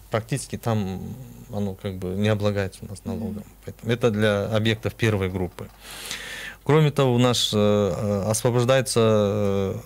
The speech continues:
Speaker 1: объекты имущества инвалидов первой, второй группы, э, значит, где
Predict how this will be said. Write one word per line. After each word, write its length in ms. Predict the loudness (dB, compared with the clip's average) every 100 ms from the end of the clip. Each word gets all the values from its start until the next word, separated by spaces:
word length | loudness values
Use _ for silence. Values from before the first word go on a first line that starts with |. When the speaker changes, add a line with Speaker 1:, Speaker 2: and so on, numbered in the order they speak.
| -16 -20 -20 -20 -16 -2
Speaker 1:
объекты 480 | 0 2 0 2 2
имущества 560 | 4 0 0 2 2 4
инвалидов 440 | 4 4 2 0 0
первой, 260 | 0 0
второй 360 | 0 0 2 0
группы, 640 | -2 -4 -6 -6 -6 -8 -10
э, 560 | -10 -8 -8 -10 -10 -8
значит, 300 | -2 0 0
где 280 | 2 2 2